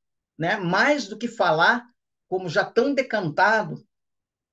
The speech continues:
na internet, em livros, de cada chakra, qual é a sua função, a ideia do programa hoje é fazer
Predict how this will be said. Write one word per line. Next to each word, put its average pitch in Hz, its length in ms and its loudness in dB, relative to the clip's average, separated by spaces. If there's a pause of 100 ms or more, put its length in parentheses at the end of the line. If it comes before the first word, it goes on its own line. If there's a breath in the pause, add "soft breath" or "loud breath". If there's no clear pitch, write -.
(160)
na 170 200 0
internet, 165 580 0
em 202 120 -6
livros, 165 380 -6
de 160 120 -10
cada 202 360 0
chakra, 160 500 -2
qual 165 220 -4
é 180 80 0
a 170 60 -4
sua 151 160 -8
função, 165 600 -6 (260 soft breath)
a 160 100 -2
ideia 202 340 0
do 220 140 -2
programa 175 460 -6
hoje 202 320 -4
é 214 80 -4
fazer 214 680 -2